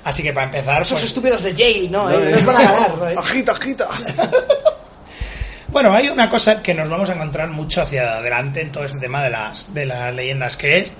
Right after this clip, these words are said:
Speaker 1: el rollo redneck, paleto, tonto, ¿vale?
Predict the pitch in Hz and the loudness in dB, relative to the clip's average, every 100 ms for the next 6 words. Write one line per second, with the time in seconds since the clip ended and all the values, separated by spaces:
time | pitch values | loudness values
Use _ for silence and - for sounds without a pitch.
0 | - - 156 143 156 196 175 139 143 151 | -8 -4 -4 -2 -2 -4 -4 -6 -4 -4
1 | 165 - - 135 139 139 160 151 139 127 | -6 -6 -8 -4 -4 -4 -4 -4 -6 -10
2 | 120 113 117 - - 127 117 - - - | -12 -12 -14 -16 -14 -12 -12 -18 -20 -8
3 | 131 143 | -4 -2